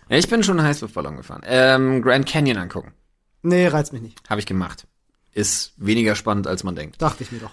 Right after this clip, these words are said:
Speaker 1: Mit Delfinen schwimmen.
Speaker 2: Cool, wenn ich nicht wüsste, dass Delfine uns alle unterwerfen wollen.
Speaker 1: Okay, hab ich aber auch schon gemacht.
Speaker 2: <laughs> Was hast du denn schon alles gemacht, Alter?
Speaker 1: Äh, auf einem Elefanten reiten.
Speaker 2: Nee,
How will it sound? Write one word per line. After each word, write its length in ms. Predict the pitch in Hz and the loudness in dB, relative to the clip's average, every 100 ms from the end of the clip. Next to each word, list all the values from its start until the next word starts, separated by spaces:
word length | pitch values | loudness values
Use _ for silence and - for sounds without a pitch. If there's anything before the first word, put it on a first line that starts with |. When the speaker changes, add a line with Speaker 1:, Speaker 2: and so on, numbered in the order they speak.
| - | -4
Speaker 1:
Mit 140 | 120 151 | 0 2
Delfinen 360 | 160 208 190 | 2 2 2
schwimmen. 300 | - 95 - - _ _ _ _ _ _ _ _ _ _ _ _ _ _ _ _ _ - 156 - | 2 -2 -6 -14 _ _ _ _ _ _ _ _ _ _ _ _ _ _ _ _ _ -20 -8 2
Speaker 2:
Cool, 200 | 226 320 349 - _ _ _ | 4 4 0 -8 _ _ _
wenn 360 | 165 143 160 233 | -10 0 6 6
ich 120 | 247 | 6
nicht 140 | 262 190 | 4 6
wüsste, 260 | 233 233 | 4 6
dass 160 | 202 196 | 4 4
Delfine 360 | 196 190 233 | 2 4 4
uns 160 | 208 180 | 4 4
alle 160 | 190 226 | 4 6
unterwerfen 480 | 202 175 160 151 | 4 4 2 2
wollen. 240 | 120 107 107 - _ | -4 -8 -18 -20 _
Speaker 1:
Okay, 380 | 107 113 110 90 - | -4 0 0 -2 -6
hab 120 | - | -6
ich 100 | 120 | -2
aber 120 | 113 110 | 2 2
auch 80 | |
schon 140 | 104 90 | 0 -6
gemacht. 180 | 82 87 - - _ _ - | -8 -14 -20 -20 _ _ -6
Speaker 2:
<laughs> 420 | 190 - - - | -4 -2 -6 -6
Was 140 | - | -4
hast 180 | 165 - | -2 2
du 80 | 208 | 2
denn 160 | 202 - | 2 0
schon 140 | 247 | 2
alles 240 | 208 226 | 2 2
gemacht, 340 | - 165 240 - - | 0 2 2 0 -4
Alter? 840 | 202 113 113 113 113 113 110 110 | 2 4 4 4 4 4 6 4
Speaker 1:
Äh, 60 | - - - | 2 -4 -2
auf 160 | 131 | 0
einem 160 | 151 151 | 2 4
Elefanten 320 | 147 147 196 | 4 4 4
reiten. 320 | 127 104 90 92 _ _ _ _ - | 4 4 0 -8 _ _ _ _ -6
Speaker 2:
Nee, 440 | 156 165 175 175 | 0 4 4 4